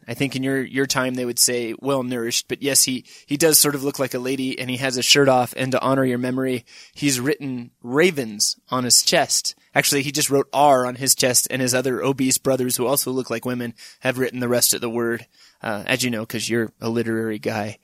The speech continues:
I could see being like, "So, Ed, back in your day, before they had guys chasing the pigskin down there, how did you show rival towns that you were better than them?"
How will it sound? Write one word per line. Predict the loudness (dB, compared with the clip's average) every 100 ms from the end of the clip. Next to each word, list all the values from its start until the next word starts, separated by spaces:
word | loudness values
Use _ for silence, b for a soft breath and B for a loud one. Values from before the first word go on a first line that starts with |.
| B B B
I | 0
could | 4
see | 6 8 6
being | 4 -4 -4
like, | 2
"So, | 2 4 4 2 0
Ed, | 4 4 4 -2 _ _
back | 2 4
in | 4 2
your | 4
day, | 6 6
before | 6 0 4 4
they | 4 0 -2
had | 0 2
guys | 4 4
chasing | 4 4 2 0
the | -4
pigskin | -2 2 2 2 -2
down | -2 -4 -2
there, | -2 -2 -4
how | -2 0
did | 0 0
you | 2 2 2 -2 -2
show | 0 2 2
rival | 2 2 2 -2
towns | 0 0 0 -2 -4
that | -4
you | -2
were | -2
better | 2 2 2
than | -2 -4
them?" | -8 -10 -12